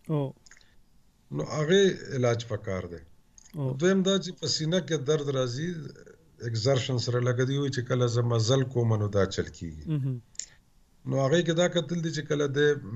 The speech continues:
Speaker 2: په لوړ ځای خیږي، په زینو باندې خیږي، نو بیا خو به دا ډېر زر دا درد راوچتېږي، یو.
Speaker 1: مهم.
Speaker 2: دویم چې دغه درد چې دی، د دې شدت څنګه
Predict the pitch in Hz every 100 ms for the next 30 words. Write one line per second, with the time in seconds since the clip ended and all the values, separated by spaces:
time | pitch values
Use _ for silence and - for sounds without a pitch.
0 | 120 113 - 123 127 127 147 139 143 -
1 | 143 131 131 120 127 110 117 127 139 139
2 | 135 127 135 123 123 117 117 117 120 120
3 | 120 120 131 139 131 156 143 139 131 127
4 | 120 120 120 107 110 104 113 143 151 -
5 | - - 143 131 117 - - - _ -
6 | - 123 156 160 139 143 156 147 135 131
7 | 156 151 151 147 151 139 139 131 - 123
8 | 113 139 147 - 143 139